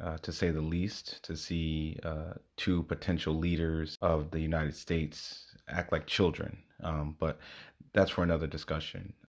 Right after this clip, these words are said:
Today, I wanna just talk about a certain point in the debate that I think worried a lot of people, including myself.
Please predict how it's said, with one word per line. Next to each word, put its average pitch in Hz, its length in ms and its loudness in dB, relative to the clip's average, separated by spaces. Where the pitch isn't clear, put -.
Today, 104 400 8
I 98 140 2
wanna 90 280 2
just 82 240 -4
talk 85 240 6
about 78 600 -2
a 85 100 0
certain 78 460 2
point 90 440 4
in 85 160 0
the 80 80 0
debate 82 500 0
that 85 340 4
I 87 100 2
think 82 260 2
worried 85 540 6
a 85 60 -2
lot 82 200 2
of 76 120 -8
people, 82 480 -4
including 85 360 2
myself. 85 600 2